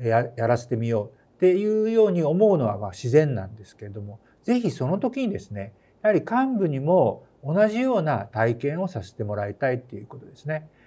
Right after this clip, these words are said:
えー、自分がこういう会社になってほしいっていう、まあ、モデルケースみたいな会社があるんだったらですね、えー、幹部と共に、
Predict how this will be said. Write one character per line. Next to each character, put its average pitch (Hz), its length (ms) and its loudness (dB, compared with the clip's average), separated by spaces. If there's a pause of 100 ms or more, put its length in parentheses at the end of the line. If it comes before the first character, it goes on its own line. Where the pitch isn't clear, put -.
(140)
え 135 60 -8
ー、 - 20 0
自 131 140 0
分 156 120 0
が 156 100 2
こ 156 160 2
う 165 60 4
い 160 40 4
う 160 40 -2
会 160 180 2
社 160 140 -2
に 160 60 -4
な 160 100 -2
っ 160 80 -8
て - 80 -4
ほ 160 100 0
し 180 180 2
い - 20 2
っ 147 40 0
て 139 180 -4
い 131 240 2
う、 131 80 -2
ま 143 180 2
あ、 117 180 -2 (100)
モ 123 120 0
デ 135 100 4
ル 135 160 0
ケ 139 200 2
ー - 20 -4
ス 110 120 -8
み 107 100 -6
た 107 100 -10
い 98 40 -10
な 101 80 -12
会 117 220 -4
社 131 140 -4
が 143 140 -2
あ 185 60 0
る 160 120 0
ん 107 60 -8
だ 98 100 -8
っ - 40 -20
た - 120 -20
ら 110 100 -20
で 117 80 -20
す - 80 -18
ね、 127 220 -10 (360)
え 127 100 -4
ー、 165 220 0
幹 160 60 0
部 147 80 0
と 143 120 -2
共 170 260 -2
に、 202 280 -2